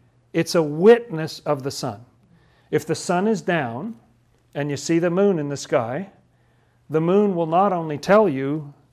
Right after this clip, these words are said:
whether it can see the sun or not, and it usually has a pretty good view of the sun, unless there's an eclipse <laughs> going on or something, it'll also tell you where the sun is.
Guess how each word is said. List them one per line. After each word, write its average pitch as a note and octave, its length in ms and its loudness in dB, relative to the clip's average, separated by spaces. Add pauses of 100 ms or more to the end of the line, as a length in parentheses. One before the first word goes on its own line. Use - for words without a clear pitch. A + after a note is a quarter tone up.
(160)
whether D#3+ 340 6
it F3 140 0
can D#3 160 -6
see D#3+ 240 0
the C#3+ 120 -2
sun C#3 260 -4
or B2+ 80 -4
not, B2 300 -4 (720)
and C#3 120 -4
it D3 80 -6
usually C#3+ 280 0
has C3+ 140 2
a B2+ 60 -8
pretty D3 220 -2
good C3 220 2
view C#3 220 0
of C3+ 80 -2
the C3 100 -2
sun, D#3 440 -4
unless C#3 300 -6
there's B2+ 160 -6
an C3+ 100 -6
eclipse D3 300 -2
<laughs> - 20 -20
going C#3+ 260 -4
on C#3 160 -4
or C#3+ 60 -8
something, D3+ 320 -8 (760)
it'll F3 300 4
also F3+ 260 2
tell C#3+ 280 0
you D#3+ 140 0
where F3 240 4
the F3 80 0
sun G#3 240 0
is. B3 280 -4